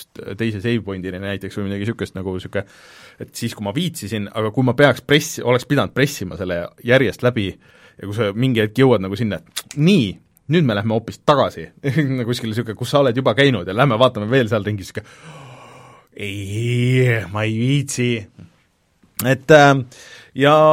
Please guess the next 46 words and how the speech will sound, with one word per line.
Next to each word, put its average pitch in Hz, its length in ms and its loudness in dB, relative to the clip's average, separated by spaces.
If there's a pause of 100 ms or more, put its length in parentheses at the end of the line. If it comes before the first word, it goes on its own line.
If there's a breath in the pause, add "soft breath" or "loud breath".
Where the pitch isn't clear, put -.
(160)
see 165 80 -2
viimane 247 400 2
nagu 131 240 2
lõpuboss 165 720 2
oli 113 160 -2
ka 147 160 -2
nagu 127 180 -4
sihuke, 120 280 -6 (260 loud breath)
mulle 151 160 -2
tundub 277 240 2
nagu, 127 220 0
et 131 100 -8
see, 143 80 -6 (320)
see 151 140 -12 (100)
nagu 143 220 -2 (180)
üks, 220 160 -6 (160)
üks 220 220 -4
probleem 143 440 0
seal 101 220 -8
kõige 143 240 -4
selle 107 160 -4
juures 123 240 0
oli 98 80 -8
see, 117 160 -4
vaata, 104 160 -6
mis 110 160 -10
ma 123 80 -2
rääkisin 123 220 -4
nagu 110 160 0
alguses 127 260 -4
ka, 117 160 0
et - 80 -14
oh, 120 160 -4
et, - 160 -10
et 92 80 -8
alguses 147 320 -2
tundus 127 240 -6
nagu 101 160 -8
puine, 214 320 -4
aga 107 160 -4
siis 127 160 -8
sa 123 80 -8
saad 110 160 -6
need 104 160 -10
põhineid, 117 320 -2
mingid 113 240 -8